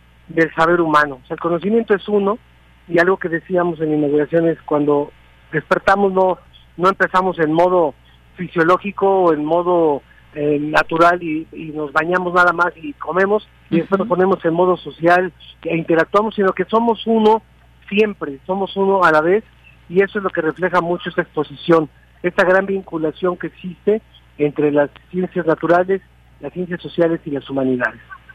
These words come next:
Speaker 2: Muy bien, bueno, pues muchas gracias como siempre, Ángel Figueroa, que estás por aquí en Prisma R U y te seguimos escuchando, por supuesto, también a través de estas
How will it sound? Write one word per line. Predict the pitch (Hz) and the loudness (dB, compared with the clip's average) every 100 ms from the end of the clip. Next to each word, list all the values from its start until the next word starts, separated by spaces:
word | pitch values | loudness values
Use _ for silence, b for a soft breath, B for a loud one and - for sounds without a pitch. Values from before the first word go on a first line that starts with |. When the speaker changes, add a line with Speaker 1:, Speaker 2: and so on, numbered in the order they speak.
| - B B B | -20 B B B
Speaker 2:
Muy | 196 247 | 4 4
bien, | 240 202 254 | 4 4 4
bueno, | 214 208 269 | 4 4 4
pues | 226 196 226 | 2 0 6
muchas | 226 311 - 381 | 6 6 4 4
gracias | 285 - 330 311 | 6 4 4 2
como | 262 226 | 2 2
siempre, | - 247 254 269 285 302 B B B | 4 4 4 4 4 2 B B B
Ángel | 208 233 262 | 2 4 2
Figueroa, | 220 208 190 214 240 | 2 2 4 6 6
que | - - | 4 -2
estás | 175 - 208 | -2 2 0
por | - 220 | 2 2
aquí | 180 - 202 214 226 B B B | 2 2 0 0 0 B B B
en | 170 175 | 2 2
Prisma | 196 214 208 208 190 - | 4 4 4 4 4 4
R | 202 185 190 | 2 4 6
U | 226 269 | 6 6
y | 269 | 4
te | 190 | 0
seguimos | 180 175 196 202 | 2 0 0 0
escuchando, | 180 - 165 185 196 202 | -2 -4 0 2 2 2
por | 175 | 0
supuesto, | 143 160 175 - | -4 -2 -2 -2
también | 170 160 170 180 | -2 0 0 0
a | |
través | 175 160 165 | 0 0 0
de | 175 | -2
estas | 175 185 175 | -2 0 0